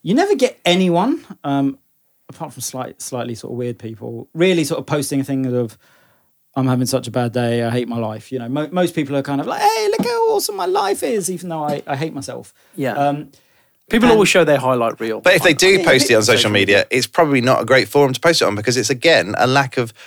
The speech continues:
Speaker 3: personal community where you might
Speaker 2: Yeah.
Speaker 3: actually build
Speaker 2: Yeah, for
Speaker 3: something
Speaker 2: sure.
Speaker 3: towards.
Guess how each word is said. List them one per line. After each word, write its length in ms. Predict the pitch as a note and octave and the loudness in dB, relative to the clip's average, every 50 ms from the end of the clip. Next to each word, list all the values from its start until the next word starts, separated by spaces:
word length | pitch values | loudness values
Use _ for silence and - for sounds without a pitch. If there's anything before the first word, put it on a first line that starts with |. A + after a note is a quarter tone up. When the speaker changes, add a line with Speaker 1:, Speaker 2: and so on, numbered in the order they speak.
| _ _ _ | _ _ _
Speaker 3:
personal 560 | - - D3+ D3 C#3 - - - C3+ B2+ B2 | -2 4 4 4 4 4 -2 0 0 -2 -2
community 540 | A#2+ - B2+ C3 C3+ C#3 B2+ A2+ - F#2+ F#2+ | -2 -2 -2 0 0 0 0 -2 -2 0 2
where 100 | G2 G2+ | 2 2
you 160 | A2 A2+ A2+ | 2 0 0
might 160 | A#2+ B2 B2 | 2 2 2
Speaker 2:
Yeah. 120 | B2 A#2+ E2+ | 2 2 0
Speaker 3:
actually 260 | - - A2+ G#2 G2+ | 0 -4 -6 -8 -4
build 260 | _ C3 B2+ B2+ B2+ | _ 4 4 4 4
Speaker 2:
Yeah, 60 | A#2+ | 4
for 40 | A#2 | 2
Speaker 3:
something 260 | - A#2 A2 - A#2+ - | 0 0 0 0 0 0
Speaker 2:
sure. 100 | D3+ C#3+ | 2 2
Speaker 3:
towards. 480 | C3+ A2+ A#2 A#2 A2+ G#2+ - - - | 2 4 4 4 2 2 0 -6 -6